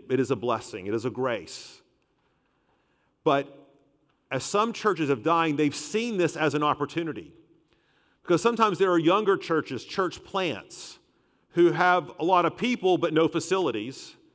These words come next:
And some of these older churches don't have people, but they have resources.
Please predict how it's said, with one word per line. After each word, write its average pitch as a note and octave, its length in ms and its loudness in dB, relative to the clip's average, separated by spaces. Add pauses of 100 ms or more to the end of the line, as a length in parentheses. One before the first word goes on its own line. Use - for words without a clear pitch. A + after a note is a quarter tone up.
(300)
And A2+ 80 -8
some G3 140 0
of F3+ 60 2
these F3+ 140 4
older A3 260 4
churches E3 420 2
don't F3 220 4
have E3+ 200 0
people, G3+ 300 0
but D3 160 2
they E3+ 140 4
have C#3+ 180 4 (220)
resources. C3 840 -2